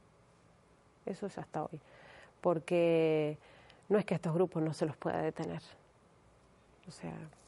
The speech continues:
hay países muy poderosos en este mundo que podrían haberlo hecho. Llevamos cinco años así. Y hasta, eh, meses atrás, hasta la intervención rusa, que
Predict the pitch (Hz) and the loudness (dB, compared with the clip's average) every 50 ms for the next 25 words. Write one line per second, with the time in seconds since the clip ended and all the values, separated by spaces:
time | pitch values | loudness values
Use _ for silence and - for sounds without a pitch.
0 | - - - _ _ - _ _ _ _ - 196 185 - 180 180 - 175 156 175 | -20 -20 -20 _ _ -20 _ _ _ _ -4 -2 2 2 2 2 0 -2 -2 0
1 | 190 202 196 196 - 190 180 170 160 160 160 135 165 151 151 160 156 151 - 165 | 2 2 2 4 4 4 4 4 4 2 0 -4 -6 -6 -4 -4 -4 -4 -4 -4
2 | 156 160 165 165 165 156 - 160 - 160 160 170 165 165 160 156 160 156 156 156 | -2 -2 0 -2 -2 -2 -2 -2 0 0 0 2 2 2 0 0 -2 -2 -2 -2
3 | 156 156 151 - - - - _ _ _ _ - _ _ _ _ - - 175 165 | -2 -4 -6 -8 -12 -20 -20 _ _ _ _ -20 _ _ _ _ -4 -2 0 0
4 | 175 175 - - - - 220 220 220 - 208 190 170 160 156 151 143 147 139 - | 0 -2 -4 -4 -2 -2 0 0 0 0 0 0 0 0 -2 -4 -6 -10 -12 -14
5 | - - - _ _ _ - - - _ _ - - - - - - - - - | -16 -20 -20 _ _ _ -20 -20 -20 _ _ -20 -20 -20 -20 -20 -20 -20 -20 -20
6 | - - - - _ _ _ - - 190 180 170 165 165 160 156 156 - 170 - | -20 -20 -20 -20 _ _ _ -2 0 2 2 2 2 2 2 2 2 0 0 -2
7 | - _ - 196 180 175 175 170 165 165 170 170 165 - - - - - - - | -4 _ 4 4 6 6 6 6 6 6 4 2 0 -2 -6 -8 -10 -8 -4 0
8 | 180 185 196 185 - 196 - 190 185 - - 202 226 247 - - 156 - - 180 | 2 2 2 2 0 0 0 0 0 2 4 4 4 4 2 -4 -4 -2 0 2
9 | 175 175 175 165 170 165 160 160 160 165 - 185 180 175 175 170 165 165 - 180 | 2 2 2 2 0 2 2 2 0 0 0 0 0 2 2 2 0 0 2 2
10 | 196 214 208 - - 247 254 254 226 185 - - 160 160 156 156 156 160 - - | 2 2 2 2 0 2 2 2 0 -2 -4 -4 -2 -2 -2 -2 -4 -4 -6 -6
11 | - 151 | -6 -6